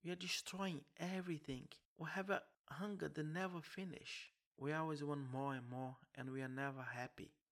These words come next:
We should take a break, go back, see what really matter, and start again. Doesn't matter if you're not going to become billionaire. The majority of people they are trying to impress,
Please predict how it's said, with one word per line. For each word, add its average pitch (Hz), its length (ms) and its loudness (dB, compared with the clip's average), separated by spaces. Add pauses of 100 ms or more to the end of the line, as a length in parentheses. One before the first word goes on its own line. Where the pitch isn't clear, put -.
(160)
We 143 120 0
should 160 260 0 (120)
take 160 200 0
a 143 60 2
break, 120 440 0 (360)
go 151 180 4
back, 110 420 -4 (320)
see - 200 -4
what 139 260 0
really 131 320 0
matter, 127 400 -4 (420)
and 160 140 -4
start - 380 -4
again. 143 300 -4 (200)
Doesn't 175 360 0
matter 175 300 -2
if 147 120 -2
you're 151 100 4
not 165 240 0
going 165 160 0
to 151 80 -6
become 156 420 -2 (200)
billionaire. 151 580 2 (200)
The 151 100 0
majority 185 500 4
of 190 140 -4
people 190 240 4
they 175 80 4
are 165 80 4
trying 180 300 0
to 185 80 -2
impress, 170 720 0